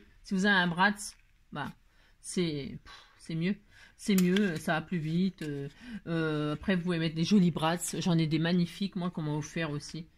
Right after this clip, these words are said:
Bon, vous avez compris, hein. Euh, donc, pouf. Et moi, j'adore l'esprit du junk. Alors, vous faites ça, vous avez tout réuni. Et là, vous faites un joli nœud.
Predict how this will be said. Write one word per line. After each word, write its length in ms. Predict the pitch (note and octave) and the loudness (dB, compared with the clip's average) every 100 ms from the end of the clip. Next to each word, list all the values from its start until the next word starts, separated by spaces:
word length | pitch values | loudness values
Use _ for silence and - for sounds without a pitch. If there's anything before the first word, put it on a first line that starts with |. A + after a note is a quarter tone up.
| - - - - | -16 -12 -12 -6
Bon, 100 | E3 | -2
vous 200 | E3+ E3 | 0 0
avez 200 | D#3+ D#3+ | 0 0
compris, 420 | E3 D#3+ G3+ F3 - | -2 -2 -2 -2 -8
hein. 140 | D3 D3 - - G#3+ - | -10 -10 -18 -14 -14 -8
Euh, 140 | E3 E3+ | -4 0
donc, 300 | G3+ F#3+ - - | 2 0 -2 -2
pouf. 340 | B3+ C#4+ - - | -2 -2 -8 -2
Et 140 | G3 | 2
moi, 180 | G#3 A3+ | 4 4
j'adore 360 | F#3+ E3+ F#3 F3+ | 2 2 0 0
l'esprit 380 | E3 - - | -2 -2 -2
du 160 | D#3+ D#3+ | -2 -4
junk. 400 | D#3+ F3+ E3+ - - | -4 -2 -2 -6 -8
Alors, 200 | D#3 C#3 | -6 -6
vous 160 | D3+ A3+ | -6 -4
faites 240 | A3 - | -2 -2
ça, 240 | - D4 C#4 | -2 0 4
vous 160 | G3 | 4
avez 180 | F3+ F3 | 4 0
tout 160 | - B3+ | 0 0
réuni. 380 | G#3 G3 C4 | 4 4 4
Et 40 | G3+ | 4
là, 140 | G#3+ | 2
vous 100 | G#3 | 2
faites 260 | F#3+ F3+ - _ | 0 -4 -6 _
un 100 | D#4 | -2
joli 280 | A#3 C4 B3 | 2 4 6
nœud. 260 | A#3+ B3 | 6 4